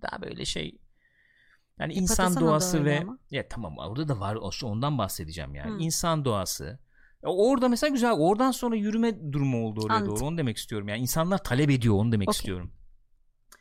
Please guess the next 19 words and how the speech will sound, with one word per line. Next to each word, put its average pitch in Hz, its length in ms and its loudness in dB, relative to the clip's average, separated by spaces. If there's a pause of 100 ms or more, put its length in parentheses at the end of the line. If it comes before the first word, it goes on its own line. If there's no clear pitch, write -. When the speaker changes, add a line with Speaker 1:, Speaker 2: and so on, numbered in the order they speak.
(280)
Speaker 1:
Daha 190 120 6
böyle 170 160 4
insan 175 440 2
doğası 127 340 2
üzerine, 127 640 -6 (100)
yani - 140 -8
polisiye 156 400 -4
falan 156 260 -4
Speaker 2:
Hı - 60 -2
hı. - 40 -2
Speaker 1:
o, - 220 -4
o - 300 0
kimya 165 400 -2
daha 135 160 4
çok 117 200 -2
hoşuma 104 260 -4
gidiyor 95 200 -8
benim 98 200 -8
yani. 95 260 -10